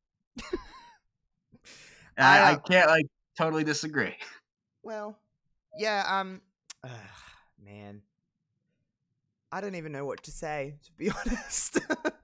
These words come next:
Speaker 1: I just don't like, I, I'm just not, I'm not into, t-, I'm not into Strowman, you know? I'm
Speaker 2: Me
Speaker 1: not
Speaker 2: either. That
Speaker 1: into
Speaker 2: was
Speaker 1: him
Speaker 2: my
Speaker 1: or
Speaker 2: problem, and it was so, like, that match was just such a filler to get to the next thing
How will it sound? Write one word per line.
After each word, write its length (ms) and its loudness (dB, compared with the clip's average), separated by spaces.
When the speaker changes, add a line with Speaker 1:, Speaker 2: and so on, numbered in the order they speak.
Speaker 1:
I 140 4
just 260 -6
don't 200 2
like, 340 2
I, 120 6
I'm 160 4
just 240 -2
not, 420 8
I'm 120 -2
not 140 6
into, 540 6
t-, 120 -8
I'm 100 -4
not 180 2
into 200 4
Strowman, 600 2
you 80 -8
know? 140 0
I'm 220 6
Speaker 2:
Me 60 4
Speaker 1:
not 240 8
Speaker 2:
either. 280 -2
That 140 4
Speaker 1:
into 80 2
Speaker 2:
was 100 0
Speaker 1:
him 60 4
Speaker 2:
my 100 4
Speaker 1:
or 60 0
Speaker 2:
problem, 500 0
and 140 -4
it 60 -6
was 120 -6
so, 520 0
like, 280 0
that 240 0
match 260 -6
was 220 -10
just 200 -8
such 220 -6
a 80 -8
filler 440 -4
to 120 -12
get 200 -6
to 100 -12
the 120 -8
next 300 -10
thing 340 -12